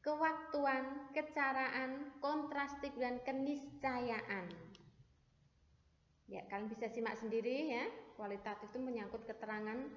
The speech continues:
kualitas, kuantitatif menerangkan makna jumlah, limitatif tentang suatu pembatasan. Adverbial preventif ya,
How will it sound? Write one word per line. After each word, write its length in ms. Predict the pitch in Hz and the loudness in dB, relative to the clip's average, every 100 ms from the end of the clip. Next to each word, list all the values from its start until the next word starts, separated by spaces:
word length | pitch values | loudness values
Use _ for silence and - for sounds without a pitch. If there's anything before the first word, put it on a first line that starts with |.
| - - - - - | -12 -18 -20 -20 -8
kualitas, 800 | 214 202 202 - 220 220 190 180 - - | -4 -2 -2 0 2 4 2 0 -6 -4
kuantitatif 800 | 220 208 202 208 214 208 269 330 | -2 0 0 0 -2 0 0 2
menerangkan 420 | 240 214 208 214 214 | 0 0 0 0 0
makna 320 | 208 208 208 | -2 -4 -4
jumlah, 560 | - 214 208 220 269 427 - - - - | 0 0 2 4 4 2 -2 -12 -12 -2
limitatif 1300 | 285 311 302 311 349 392 - - - 285 294 302 339 - 254 | 6 8 10 8 6 0 -8 -10 -2 -2 -2 -2 -2 -4 -4
tentang 420 | 247 262 285 311 - - - - | -2 0 -2 -4 -10 -18 -20 -10
suatu 260 | - 247 254 | -2 -2 0
pembatasan. 720 | 262 247 233 240 254 - 208 165 160 - - - _ _ _ _ - - _ _ _ _ _ _ _ _ _ _ _ | 0 4 2 2 -2 0 0 -2 -8 -14 -20 -20 _ _ _ _ -20 -20 _ _ _ _ _ _ _ _ _ _ _
Adverbial 480 | - 214 220 233 226 | -10 -6 -2 2 2
preventif 640 | 226 226 233 233 233 330 277 | 2 0 0 0 2 2 2
ya, 160 | 233 | 2